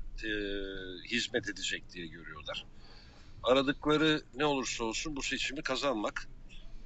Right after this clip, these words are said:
Onun için bahsettiğiniz gerilimlerin bir kısmı kendiliğinden çıkıyor ama ge-, e, önemli bir kısmı da gayet organize gerilimler.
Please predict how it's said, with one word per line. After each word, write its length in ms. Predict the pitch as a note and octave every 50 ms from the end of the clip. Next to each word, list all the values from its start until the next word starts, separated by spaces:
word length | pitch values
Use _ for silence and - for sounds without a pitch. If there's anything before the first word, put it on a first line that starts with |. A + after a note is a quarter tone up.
| - -
Onun 180 | B2 C#3 C#3+
için 280 | C3+ - - D3 C#3 B2+
bahsettiğiniz 720 | C3+ C3+ B2+ - - C3+ - - - D3+ D3 D3 B2 A2
gerilimlerin 920 | G#2 B2 B2+ B2+ B2+ B2 A#2+ C3 A#2+ B2+ C3 B2+ B2+ B2+ C3 B2+ C3+ C#3 B2+
bir 140 | D3+ D3 C3
kısmı 440 | - - - - - - - B2+
kendiliğinden 720 | B2 - - B2 B2+ A#2 A2+ A#2+ B2 A#2+ A#2+ A#2+ A#2+ A#2+
çıkıyor 400 | A2 - - - - - G2 -
ama 140 | - C#3+ A#2+
ge-, 520 | G#2+ - A2 B2 B2 A2+ A2 A2 A2 G#2+ G#2+
e, 80 | A2
önemli 420 | A2+ A2+ A2+ B2 B2+ C3+ C3+ B2 A2
bir 80 | -
kısmı 380 | - - - - - - - -
da 60 | C#3
gayet 360 | B2 A2+ A2+ A#2+ B2+ B2 -
organize 500 | A2+ A2 A2 G#2+ A#2+ B2 A#2+ A#2 B2 C3
gerilimler. 640 | A#2 G#2 F#2 E2+ E2+ - - - - G2+ A2 - -